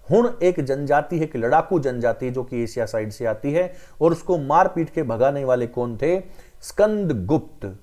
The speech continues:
इसके बाद इसके बेटे भानुगुप्त, और लास्ट में है विष्णुगुप्त। लास्ट रूलर कौन है बेटा? विष्णुगुप्त। ठीक है ना, मैं चंद्रगुप्त फर्स्ट के यहां से बात करता हूं बेटा। चंद्रगुप्त फर्स्ट से ही स्टार्ट कर रखा है हमारा गुप्त वंश एनसीईआरटी के अंदर।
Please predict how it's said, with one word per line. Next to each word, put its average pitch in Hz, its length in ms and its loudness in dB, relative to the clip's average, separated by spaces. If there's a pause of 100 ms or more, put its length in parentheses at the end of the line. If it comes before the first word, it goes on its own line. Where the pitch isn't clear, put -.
(320)
इसके 147 240 0
बाद 180 160 8
इसके 175 200 0
बेटे 151 180 0
भानुगुप्त, 151 540 0
और 170 100 4
लास्ट 135 460 0
में 208 140 0
है 185 140 0
विष्णुगुप्त। 104 680 -6 (360)
लास्ट 165 440 0
रूलर 175 220 2
कौन 170 220 -2
है 151 60 -2
बेटा? 156 180 2
विष्णुगुप्त। 113 800 -8
ठीक 120 140 -4
है 170 60 2
ना, 160 160 -2 (400)
मैं 185 160 2
चंद्रगुप्त 190 540 0
फर्स्ट - 480 2
के 147 720 -2
यहां 127 200 0
से 143 140 -4
बात 143 220 4
करता 135 280 -2
हूं 175 80 0
बेटा। 170 200 4 (420)
चंद्रगुप्त 220 600 2
फर्स्ट 196 300 4
से - 240 -2
ही 175 180 2
स्टार्ट 160 320 2
कर 151 160 -2
रखा 135 320 0
है 147 260 0 (260)
हमारा 139 360 4
गुप्त 139 320 -2
वंश 151 320 0 (120)
एनसीईआरटी 135 720 0
के 131 160 -4
अंदर। 113 340 -4